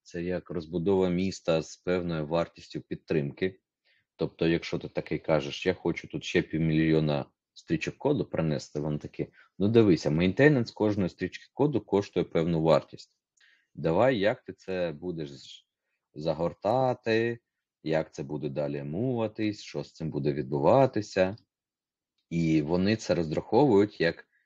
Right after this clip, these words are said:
от ти плануєш місто, та ти м-, плануєш, скільки туди коштує дотягнути комунікації,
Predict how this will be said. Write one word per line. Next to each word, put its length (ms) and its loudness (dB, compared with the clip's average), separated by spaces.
от 140 -6
ти 80 -8
плануєш 500 0
місто, 380 -4
та 420 0
ти 120 -6
м-, 220 -4
плануєш, 400 0
скільки 280 -4
туди 260 -2
коштує 460 -2
дотягнути 520 -4
комунікації, 960 -4